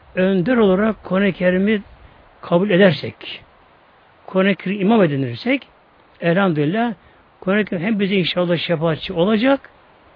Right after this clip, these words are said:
hem de bakın şafiun müşeffiun geliyor. Şefaatçi olacak, şefaate kabul olunacak. Ve kişi elhamdülillah cennete götürüyor, öne geçiyor, götürecek orada.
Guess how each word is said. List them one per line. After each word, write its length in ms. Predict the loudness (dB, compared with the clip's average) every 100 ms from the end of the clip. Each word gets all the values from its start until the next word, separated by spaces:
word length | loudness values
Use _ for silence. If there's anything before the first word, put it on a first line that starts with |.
| _
hem 180 | -2 -2
de 100 | 0
bakın 400 | -4 -4 -4 -4
şafiun 760 | -6 -8 -4 -2 0 0 0 0
müşeffiun 880 | 0 -2 -2 -4 -4 -2 2 4 6
geliyor. 480 | 4 4 -2 -6 -10 _ _ _ _ _ _ _ _ _ _ _
Şefaatçi 580 | -8 -2 0 0 0 4
olacak, 400 | 6 6 4 0 _ -20 _ _ _ _ _ _ _ -14
şefaate 520 | -6 -2 0 -2 -4 -6
kabul 240 | -4 6
olunacak. 480 | 6 6 2 -2 -8 _ _ _ _ _ _ _ _ _ _ 4
Ve 120 | 4
kişi 340 | 6 2 4 4
elhamdülillah 680 | 4 4 4 2 0 -4 -6
cennete 480 | 2 2 2 0 -6 -8 _ 0
götürüyor, 360 | 0 0 -2 2
öne 140 | 2
geçiyor, 320 | 2 -4 -8
götürecek 240 | -10 -14 -20
orada. 300 | -20 -20